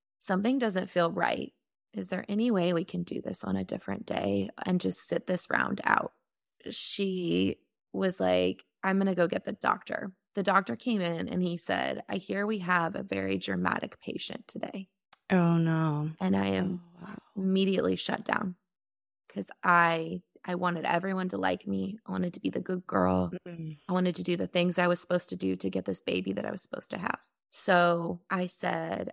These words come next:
Speaker 1: I, I think I was just nervous. "I'm fine." And we did it. And I got pregnant. And
Speaker 2: Mm.
Speaker 1: so when I got pregnant, I said, "Wow, how wrong was I? Man, like, I can't believe that I thought something was wrong." And I was so excited.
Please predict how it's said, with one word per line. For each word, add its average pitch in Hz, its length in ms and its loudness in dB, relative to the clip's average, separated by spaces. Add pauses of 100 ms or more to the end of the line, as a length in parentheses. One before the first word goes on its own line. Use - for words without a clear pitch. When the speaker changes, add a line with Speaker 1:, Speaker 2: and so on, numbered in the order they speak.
Speaker 1:
I, 196 220 -4
I 202 120 0
think 233 220 4
I 208 80 2
was 180 100 -4
just 185 220 -2
nervous. 190 360 -2
"I'm 185 160 -6
fine." - 340 -8 (120)
And 190 140 2
we 185 100 4
did 180 160 2
it. - 200 -6 (160)
And 180 120 -2
I 185 80 0
got 190 180 -4
pregnant. 196 420 -4
And 185 140 4
Speaker 2:
Mm. - 40 -2
Speaker 1:
so - 540 2
when 185 160 0
I 185 120 0
got 190 220 0
pregnant, 185 460 -2
I 180 100 -4
said, 196 480 -2 (420)
"Wow, 214 480 0
how 269 180 0
wrong 196 340 2
was 175 200 -2
I? 190 320 -6 (100)
Man, 202 560 -2
like, 202 200 -6
I 202 120 -4
can't - 340 -2
believe 190 580 -2 (440)
that 190 120 2
I 190 180 4
thought - 720 -2 (540)
something 185 340 2
was 180 180 -2
wrong." - 380 0
And 190 120 -4
I 185 40 0
was 175 140 -2
so 202 280 -2
excited. 190 800 -2